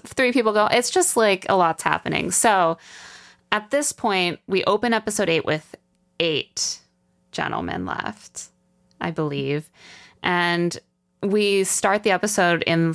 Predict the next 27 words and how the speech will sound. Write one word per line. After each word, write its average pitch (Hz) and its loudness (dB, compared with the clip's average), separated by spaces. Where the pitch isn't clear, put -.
the 165 2
gentleman's 170 2
quarters 151 0
with 151 -2
Mister 165 0
Mumbre 147 0
and 156 2
Mister 156 2
Nazaire, 175 2
the 156 2
two 165 2
Londoners 156 2
and 151 0
old 180 2
rivals. 175 2
There's 165 2
some 165 2
sort 165 2
of 156 2
secret - 0
beef 180 0
between 185 2
them 180 4
from - -4
their 156 2
past 151 -2
lives. 175 0